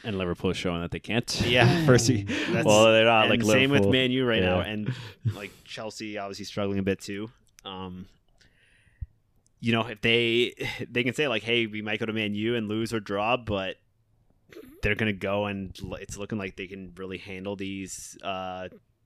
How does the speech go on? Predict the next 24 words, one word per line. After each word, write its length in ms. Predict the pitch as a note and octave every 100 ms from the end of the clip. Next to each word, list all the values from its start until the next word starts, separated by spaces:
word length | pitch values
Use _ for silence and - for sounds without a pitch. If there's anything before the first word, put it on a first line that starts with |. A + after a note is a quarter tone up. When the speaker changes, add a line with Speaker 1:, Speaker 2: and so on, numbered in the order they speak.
| _ _ - -
Speaker 2:
you 120 | - G2+
know, 80 | F#2
like, 140 | F2+
the 80 | F#2+
Brentfords 560 | F2 F#2 - F#2+ F#2+
and 80 | F#2+
the 40 | F#2
Fulhams. 440 | - G2 G#2+ B2
So, 440 | - - F2+ E2+ - _ _ _ _ _ _ _ _ _ _
yeah, 180 | A2+ B2+
I 60 | B2
mean, 140 | A#2+
we'll 140 | A2+ A#2+
see 180 | - A2+
how 100 | A2+
they 80 | A2
do 120 | A2+
against 180 | G#2+ G2+
a 40 |
s-, 200 | F#2+ - -
a 80 |
bigger 240 | G#2+ G#2+ G#2
club, 380 | - G#2 G2+ G2
but 200 | G#2